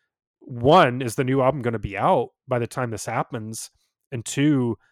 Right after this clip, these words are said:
how much of the set is gonna be new music versus, like,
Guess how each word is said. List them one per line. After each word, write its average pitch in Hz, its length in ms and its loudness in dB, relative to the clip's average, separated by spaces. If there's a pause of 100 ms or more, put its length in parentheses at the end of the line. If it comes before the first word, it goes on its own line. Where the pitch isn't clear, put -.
(140)
how 143 140 2
much 135 340 -2
of 107 100 -4
the 113 80 -8
set - 420 -4
is 117 140 -10
gonna 117 180 -8
be 110 140 -10
new 113 180 -10
music 113 420 -6
versus, 110 380 -10
like, 107 400 -6